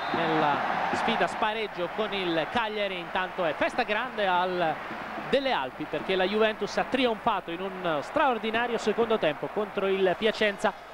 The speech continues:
vincendo alla fine grazie anche agli spostamenti di quest'uomo che stiamo accompagnando. L'abbiamo fatto prima con le nostre telecamere negli spogliatoi, cioè Marcello Lippi. Ha letto perfettamente quello che era il risultato del primo tempo, non tanto lo zero a zero quanto il gioco espresso dalla sua Juventus,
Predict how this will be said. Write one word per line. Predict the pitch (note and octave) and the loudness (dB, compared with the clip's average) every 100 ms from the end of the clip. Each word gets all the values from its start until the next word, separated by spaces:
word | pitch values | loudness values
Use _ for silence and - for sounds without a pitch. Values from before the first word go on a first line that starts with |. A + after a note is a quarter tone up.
| - | -14
vincendo | - F#3+ A3 G#3 | -10 -2 0 4
alla | F3+ | 2
fine | E3+ G#3+ F#3+ F3+ | 2 -2 0 2
grazie | F#3+ G#3 F#3 G3 | 2 0 -2 0
anche | G#3 G3 F3+ | 0 0 -2
agli | F3 D#3 | -4 -4
spostamenti | D3+ F#3+ G3 F3 F3+ E3+ E3+ | -4 -2 -2 -2 -2 -2 -4
di | D3+ | -4
quest'uomo | E3 - G3 D#3+ | -4 2 2 2
che | D3 | -2
stiamo | - E3+ D#3 | -2 -2 -2
accompagnando. | - E3+ G3 G#3 F3+ D3+ E3 | -4 0 0 2 0 0 0
L'abbiamo | D#3 D3+ D#3 | 2 2 0
fatto | F#3+ F#3 | 0 0
prima | F#3+ F3+ | 2 2
con | C#3+ D3+ | 2 2
le | |
nostre | F3+ F3 | 2 0
telecamere | E3+ D#3+ F3+ F3 | 0 0 0 -2
negli | E3+ | -4
spogliatoi, | E3+ G3 F#3 G3+ F3 | -2 0 2 2 0
cioè | G3 | 0
Marcello | F#3 F3+ A3 G#3+ | 0 0 2 2
Lippi. | G3+ E3 D3+ - - - - | 2 2 -2 -8 -12 -6 0
Ha | |
letto | F3 G3+ G3+ G#3 | 4 2 2 -2
perfettamente | - A#3 - A#3 A#3 G3+ D#3+ D#3+ | 0 -2 -2 -2 0 -2 -4 -6
quello | D3+ F3 E3 | -4 0 0
che | E3 | 0
era | E3 | 0
il | D#3+ D3+ | 0 0
risultato | E3 D#3+ E3+ G3+ G3 F#3+ | -2 -2 0 2 2 0
del | F3+ F#3 F3 C#3+ - - - - - - | 0 2 4 2 -4 -14 -14 -14 -12 -4
primo | G#3 G#3 G#3 | -2 0 2
tempo, | F#3 E3+ G3 | 0 0 -2
non | F#3 | -2
tanto | F#3+ G3 F#3+ | 0 0 0
lo | E3+ | 2
zero | G3 | 2
a | F#3 | 4
zero | G3 F3+ | 4 4
quanto | D#3+ F3+ F3 | 2 0 0
il | F#3+ | 0
gioco | A#3+ G#3+ | 0 0
espresso | E3+ G#3 G3 G3 | -2 0 0 0
dalla | F3 E3+ | 0 0
sua | - A3 | 0 0
Juventus, | G#3+ D3 - C3+ | 2 0 -2 -8